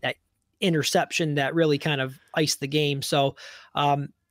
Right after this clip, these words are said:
you know, I'm not a fan of, of the decisions that Brandon Staley makes. And I agree with you. I don't know if he makes it out of this season. Uh, you know, this team is underachieving. The roster is very good, as you mentioned. I know they do have some injuries, but,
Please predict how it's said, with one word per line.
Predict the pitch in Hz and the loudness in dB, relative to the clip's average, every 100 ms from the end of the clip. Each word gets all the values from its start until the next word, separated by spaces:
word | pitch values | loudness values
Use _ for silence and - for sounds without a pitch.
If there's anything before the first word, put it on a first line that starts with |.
| _ | _
you | 175 | 0
know, | 160 - | 0 0
I'm | 175 | 2
not | 190 | 2
a | 214 | 0
fan | - 208 214 202 | 0 2 2 2
of, | 190 170 | 0 2
of | 170 | -2
the | 151 | -2
decisions | 151 - 196 196 175 | -2 2 2 2 0
that | 156 | 0
Brandon | 170 180 170 | 2 0 -2
Staley | - 190 190 190 | 2 4 6 4
makes. | 185 185 - - | 4 2 -2 -6
And | 165 | -2
I | 156 | 0
agree | 190 165 196 | 0 4 2
with | 165 | 4
you. | 151 | 2
I | 151 185 | 2 2
don't | 202 | 2
know | 165 160 | 4 2
if | 156 | 2
he | 180 | 0
makes | 160 165 - | 0 0 -2
it | 160 | -2
out | 160 | 0
of | 147 | 2
this | 147 - | 0 0
season. | 165 160 143 143 - - - - | -2 -2 -2 -4 -8 -18 -20 -4
Uh, | 135 131 127 - _ | 0 2 -2 -8 _
you | 196 | -6
know, | 156 135 135 | -2 -2 0
this | 175 | -2
team | - 208 | 2 2
is | 170 - | 2 0
underachieving. | 180 175 151 - 175 170 | 2 2 2 0 0 0
The | 139 | 2
roster | 165 170 185 | 2 2 0
is | 151 | 2
very | 165 156 | 2 2
good, | 143 185 160 151 - - - _ | 4 4 4 2 -6 -20 -20 _
as | 165 160 | -2 -2
you | 147 | -2
mentioned. | 147 156 165 170 160 | -2 0 0 -2 -2
I | 156 | 0
know | 156 | 2
they | 156 | 2
do | 151 170 | 4 4
have | 165 156 | 4 0
some | 180 - | -4 0
injuries, | 190 160 175 196 - - - - - | 0 2 2 2 -4 -10 -20 -20 -4
but, | 147 147 135 | 2 2 2